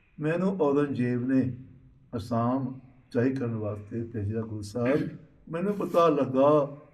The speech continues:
ਕਿ ਉੱਥੇ ਕਾਫੀ ਜੰਗਲ ਹੈ, ਕਾਲਾ ਜਾਦੂ ਹੈ, ਨਾਲ ਬ੍ਰਹਮਪੁੱਤਰ ਨਦੀ ਹੈ,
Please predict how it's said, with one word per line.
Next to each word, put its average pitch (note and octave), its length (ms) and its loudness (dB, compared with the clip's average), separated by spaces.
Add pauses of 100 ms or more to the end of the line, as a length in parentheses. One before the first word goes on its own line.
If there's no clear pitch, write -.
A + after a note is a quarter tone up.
(140)
ਕਿ - 240 -8
ਉੱਥੇ B2+ 360 -4
ਕਾਫੀ A2 420 -6
ਜੰਗਲ G#2+ 480 -6
ਹੈ, G#2+ 300 -4 (320)
ਕਾਲਾ D3 360 2
ਜਾਦੂ A2 480 -4
ਹੈ, G#2+ 300 -6 (460)
ਨਾਲ C#3+ 320 4
ਬ੍ਰਹਮਪੁੱਤਰ C#3+ 680 -2
ਨਦੀ B2 400 2
ਹੈ, B2 300 0